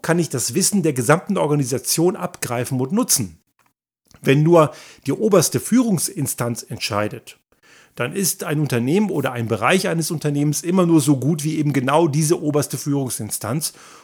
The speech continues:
Und das ist natürlich immer sehr stark limitiert. Dennoch müssen auch Führungskräfte am Ende eine Entscheidung treffen. Und das ist eben der Unterschied,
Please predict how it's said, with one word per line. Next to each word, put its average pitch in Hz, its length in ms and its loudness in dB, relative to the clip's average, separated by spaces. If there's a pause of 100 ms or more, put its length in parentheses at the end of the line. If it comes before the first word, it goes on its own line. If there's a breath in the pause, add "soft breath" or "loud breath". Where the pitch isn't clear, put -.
(140 loud breath)
Und 131 200 -4
das 135 160 2
ist 180 160 -4
natürlich 131 400 -2
immer 135 220 2
sehr 117 200 2
stark 113 300 -6
limitiert. 110 640 -6 (800 loud breath)
Dennoch 156 640 4
müssen 156 360 0
auch 143 160 -6
Führungskräfte 170 640 0
am 131 100 -2
Ende 151 240 0
eine 135 200 -2
Entscheidung 147 520 2
treffen. 110 400 -10
Und 131 140 -4
das 185 100 0
ist 220 160 -6
eben 170 220 -4
der 156 100 0
Unterschied, 175 560 0